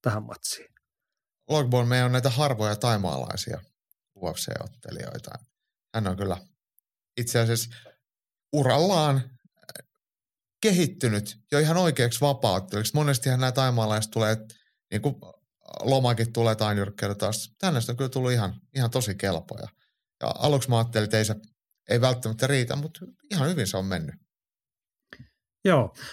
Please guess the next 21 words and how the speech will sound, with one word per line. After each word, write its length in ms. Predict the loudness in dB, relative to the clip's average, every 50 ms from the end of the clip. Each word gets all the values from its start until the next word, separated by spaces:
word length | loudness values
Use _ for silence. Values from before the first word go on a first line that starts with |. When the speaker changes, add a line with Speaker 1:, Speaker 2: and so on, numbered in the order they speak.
| -14 -2 2
Speaker 1:
Mä, 60 | 4
hei, 100 | 4 6
mä 140 | 4 4 4
nostan 280 | 4 4 4 2 2 4
toisen 400 | 4 6 6 6 6 4 4 4
naisten 440 | 4 6 6 6 6 4 4 4 6
matsin 380 | 6 6 4 4 4 2 4 4
vielä, 240 | 6 6 6 6 6
jossa 280 | 6 4 4 4 4
on 40 | 4
käynyt 220 | 4 4 4 4
samalla 360 | 4 4 4 4 6 6 4 4
tavalla, 380 | 4 4 4 4 4 6 4
että 160 | 4 4 4
alkuperäisen 580 | 4 4 2 2 2 4 4 4 4 4 4 4
otteluparin 640 | 4 2 2 2 2 2 4 4 4 4 6 6
jälkeen 360 | 6 6 4 4 4 4 4 6
on 80 | 6
menty 320 | 6 6 4 4 4 2 0 -2 -6 _ _ _ _ _ _ _ _ _ 0 4
kiinnostavampaan 800 | 6 6 6 6 4 2 2 0 2 2 2 2 2 2 0 2
suuntaan. 420 | 2 2 2 2 2 2 2 2